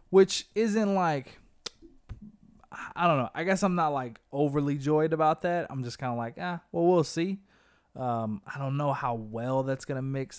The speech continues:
I guess if they had to do it with any character, it would be Doctor Strange.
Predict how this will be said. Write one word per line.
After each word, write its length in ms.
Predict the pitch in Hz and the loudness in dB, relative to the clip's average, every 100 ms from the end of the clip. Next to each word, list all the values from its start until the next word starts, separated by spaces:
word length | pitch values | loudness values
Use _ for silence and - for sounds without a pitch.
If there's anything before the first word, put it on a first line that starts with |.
| - | -16
I 120 | 139 - | -14 -6
guess 280 | 175 175 | -4 -4
if 120 | 160 143 | -6 -4
they 180 | 131 | -4
had 300 | 127 139 147 | -4 -2 -2
to 80 | 143 | -2
do 200 | 139 139 | -2 -2
it 40 | 135 | -2
with 120 | - | -4
any 240 | 123 131 | -8 -10
character, 480 | 127 143 139 139 147 | -6 -4 -4 -4 -8
it 220 | - 117 - 120 | -10 -12 -12 -8
would 200 | 135 147 | -6 -6
be 300 | 160 160 151 - - - - _ _ - | -8 -8 -10 -14 -16 -16 -20 _ _ -4
Doctor 320 | 160 170 - | -2 -2 -6
Strange. 720 | 165 - 190 196 196 196 - | -8 -6 -4 -4 -4 -6 -10